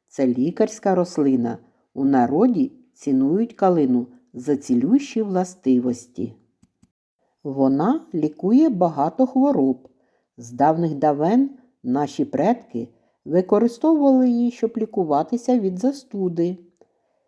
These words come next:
З її ягід готують чай, кисіль, джем, варення. Ягідками калини ще полюбляють ласувати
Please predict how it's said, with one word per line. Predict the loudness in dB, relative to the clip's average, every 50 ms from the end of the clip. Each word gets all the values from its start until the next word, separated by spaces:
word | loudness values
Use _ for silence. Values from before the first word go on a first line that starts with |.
| _ _ -18
З | -12 -4 0
її | 2 2 2 2 2
ягід | 4 4 4 4 2 -4 -8 -8 -8
готують | -10 -8 -4 0 2 2 2 2 0 -6
чай, | -14 -8 -6 -4 -2 -2 -2 -2 -4 -6 -8 _ _ _ _
кисіль, | -14 -14 -14 -14 -14 -12 -8 -4 -4 -2 -2 -2 -4 -6 -10 _ _ _ -18
джем, | -18 -10 -4 -2 0 2 2 2 0 0 -2 -6 _ _ _ -14
варення. | -8 -2 0 0 2 2 0 0 0 -2 -2 -2 -4 -4 -4 -6 -10 _ _ _ _ _ _ _ _ _ _ _ _ _ _ _ _ _ _ _ _ _ _ _ _ _ -14
Ягідками | -12 -8 -2 0 0 0 0 0 -2 -6 -6 -4 -4 -4 -2 -2 -4 -4
калини | -2 0 0 0 0 0 0 0 2 0 0 -2 -2 -6 _ _ _
ще | _ -8 -4 -4 -4
полюбляють | -2 -2 -2 -2 -2 -2 0 0 2 2 2 0 0
ласувати | -2 -2 -2 -4 -6 -8 -8 -6 -4 -2 -2 -2 -4 -6 -10 -12 -12